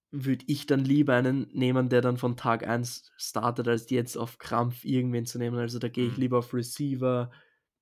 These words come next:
Speaker 1: O-Line und Tight End mit den Third-Round-Picks, als jetzt auf Krampf einen Safety zu nehmen. Da geh ich lieber nächstes Jahr, ich weiß nicht, du kennst dich wahrscheinlich schon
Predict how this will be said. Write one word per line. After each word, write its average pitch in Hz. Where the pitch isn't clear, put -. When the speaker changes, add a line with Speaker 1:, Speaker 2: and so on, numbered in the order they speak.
Speaker 1:
O-Line 123
und 120
Tight 120
End 120
mit 117
den 117
Third-Round-Picks, 117
als 120
jetzt 120
auf -
Krampf 120
einen 117
Safety 117
zu -
nehmen. 117
Da -
geh 127
ich 123
lieber 123
nächstes 123
Jahr, 120
ich 110
weiß 120
nicht, 120
du 123
kennst 120
dich 123
wahrscheinlich 120
schon -